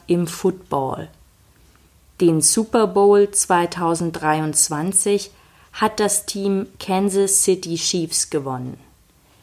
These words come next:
Sie haben gegen das Team Philadelphia Eagles gewonnen. Die Teams spielten achtunddreißig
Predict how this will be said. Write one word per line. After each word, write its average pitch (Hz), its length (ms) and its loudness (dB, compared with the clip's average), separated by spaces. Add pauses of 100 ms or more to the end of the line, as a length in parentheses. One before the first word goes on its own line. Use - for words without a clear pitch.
(340)
Sie 165 220 2
haben 165 360 4
gegen 180 300 -2
das 170 280 0
Team 208 420 0
Philadelphia 180 1120 2
Eagles 147 600 0
gewonnen. 143 580 -4 (1120)
Die 170 160 0
Teams 220 540 0 (160)
spielten 190 680 0
achtunddreißig 175 1160 0